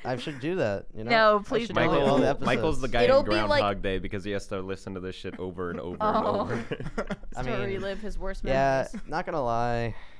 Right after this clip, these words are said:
Speaker 1: it can get kind of
Speaker 3: <laughs>
Speaker 1: hard. <laughs> Um, but
Speaker 3: <laughs>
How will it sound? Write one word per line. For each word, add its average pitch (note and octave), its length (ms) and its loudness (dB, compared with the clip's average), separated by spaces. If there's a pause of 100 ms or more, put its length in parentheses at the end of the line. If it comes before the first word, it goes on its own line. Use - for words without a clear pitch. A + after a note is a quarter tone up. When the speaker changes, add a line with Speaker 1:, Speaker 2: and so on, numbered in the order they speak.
(320)
Speaker 1:
it A2+ 160 -12
can A#2 260 -10
get A2 220 -12
kind G#2+ 180 -6
of G2 160 -8 (520)
Speaker 3:
<laughs> - 420 -8
Speaker 1:
hard. F2+ 340 0 (100)
<laughs> F3 920 4 (380)
Um, B2 640 0 (460)
but B2 560 0 (2250)
Speaker 3:
<laughs> A#2 100 -4